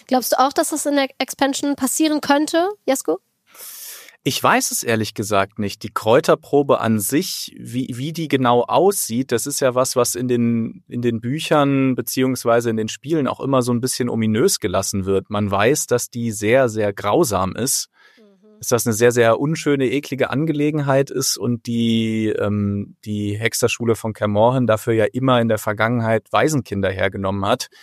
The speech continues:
Speaker 1: Ja, und
Speaker 2: die
Speaker 1: drei von
Speaker 2: sie
Speaker 1: zehn haben es überlebt. <laughs>
Speaker 2: Genau, also die Sache ist, du nimmst dafür irgendwie Leute, die nicht vermisst werden, her. Und im Idealfall sind das, äh, im Idealfall sind das Kinder,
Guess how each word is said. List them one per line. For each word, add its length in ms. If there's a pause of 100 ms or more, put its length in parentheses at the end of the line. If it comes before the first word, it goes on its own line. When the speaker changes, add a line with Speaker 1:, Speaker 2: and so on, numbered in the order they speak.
Speaker 1:
Ja, 140
und 180
Speaker 2:
die 40
Speaker 1:
drei 160
von 160
Speaker 2:
sie 100
Speaker 1:
zehn 300
haben 160
es 160
überlebt. 560 (140)
<laughs> 80
Speaker 2:
Genau, 440
also 360
die 440
Sache 260
ist, 260
du 40
nimmst 300
dafür 580 (160)
irgendwie 720 (480)
Leute, 340
die 120
nicht 160
vermisst 440
werden, 260
her. 440
Und 300
im 160
Idealfall 1120 (400)
sind 280
das, 500
äh, 260
im 160
Idealfall 580
sind 180
das 180
Kinder, 480